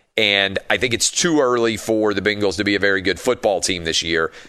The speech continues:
But I think the Ravens being favored by thirteen points over the Bengals is a bad position to be in. And so I am of the opinion here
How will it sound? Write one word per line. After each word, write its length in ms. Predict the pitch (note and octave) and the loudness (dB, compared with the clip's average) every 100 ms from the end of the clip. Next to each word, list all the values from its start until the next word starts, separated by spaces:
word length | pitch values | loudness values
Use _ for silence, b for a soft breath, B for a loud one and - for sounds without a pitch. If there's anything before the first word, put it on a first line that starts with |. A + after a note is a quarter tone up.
| B - | B -4
But 200 | G2+ G#2+ | 0 2
I 160 | B2+ | 0
think 320 | C#3+ D3 B2 - | 0 -4 -2 -2
the 100 | G#2 | 0
Ravens 500 | G2+ A2 G2+ F#2+ E2+ | 0 0 -2 -4 -4
being 280 | G#2+ F#2+ | -4 -6
favored 500 | F2+ G#2+ G2+ G2 E2+ | -2 0 2 -2 -2
by 160 | E2 F2+ | 0 0
thirteen 840 | - - C3+ C3+ - C3 A#2+ G2+ | -4 -4 -2 -2 -4 -4 -2 -4
points 480 | - A2 G2+ F2+ - - | -4 -2 -2 -2 -4 0
over 320 | A2 F#2+ F#2 | 0 0 -2
the 80 | E2+ | 0
Bengals 600 | F#2 F#2 F2 D#2+ D#2 - | -2 0 -2 -2 -2 -4
is 360 | G#2 F#2+ F2 - | 0 0 0 -2
a 160 | F#2+ F2+ | -2 -4
bad 520 | D#2+ G2 G2 G#2+ F2+ | -2 2 2 0 -2
position 540 | G#2 F2 F#2+ - F#2 F#2 | -4 -2 -2 -2 -4 -6
to 80 | |
be 320 | E2 F#2 F2+ C2+ | -4 -4 -4 -4
in. 280 | C2+ C#2 b b b b - | -4 -8 b b b b -2
And 220 | A2 G#2+ | -2 -2
so 380 | - A2+ G#2 - | 0 2 0 0
I 280 | - A2+ B2+ | 0 2 2
am 540 | C3 G#2 A2 G#2+ G#2+ G2 | 0 -2 0 0 0 0
of 500 | G#2 G2+ G2 F#2+ G#2+ | 2 2 0 -4 -2
the 160 | G2 | 0
opinion 460 | F2 G2+ G2 E2+ D#2+ | 0 -2 -2 -2 -4
here 360 | E2 D#2 D#2 | -2 -2 -2